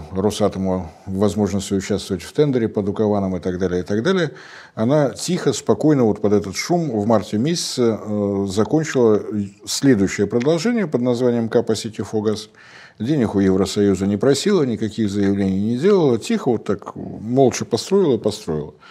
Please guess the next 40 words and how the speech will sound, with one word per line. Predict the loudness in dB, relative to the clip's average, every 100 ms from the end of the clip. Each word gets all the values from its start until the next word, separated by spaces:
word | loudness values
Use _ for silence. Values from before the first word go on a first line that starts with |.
| -20 -20 -16 -4
От | 2
одной | 2 4 4
границы | 4 2 0 0
с |
Германией | 0 2 0 0
до | 0
другой | 2 2 0
с-, |
границы | -2 -2 0 0 0 -2
с |
Германией, | -2 0 2 0
потому | 0 -2
что | -2
так | -4 -4 -2
выглядит, | -4 -4 -4 -6
э, | -2 -2 -2 -6 -6
европейская | -2 0 0 0 -4 -4 -2
география. | -2 -4 -8 -14 -20 -20 _ -20 -20 -20 -20 -2
И, | 2
разумеется, | 2 2 4 4 4
она | 2 4
его | 2
тут | 2 -2
же | -2
вписала | -4 0 2 2
в | 4
свою | 2 6
газораспределительную | 4 4 0 0 0 0 -2 -4
систему. | -4 0 2
Есть | 2 2 2
газоотводы | 2 2 2 2 2
внутрь | 2 -2 -4 -12 -10
Чехии, | -4 -2 0 0 -2 -4 -16 _ _ _ _ -4
третий | -2 0 -2
энергопакет, | -2 -2 -4 -4 -4 -2 -4 -2
тоже | -4 -4
никаких | -6 -6 -4
вопросов | -4 -6 -6
не | -6
задаём. | -4 -4 -4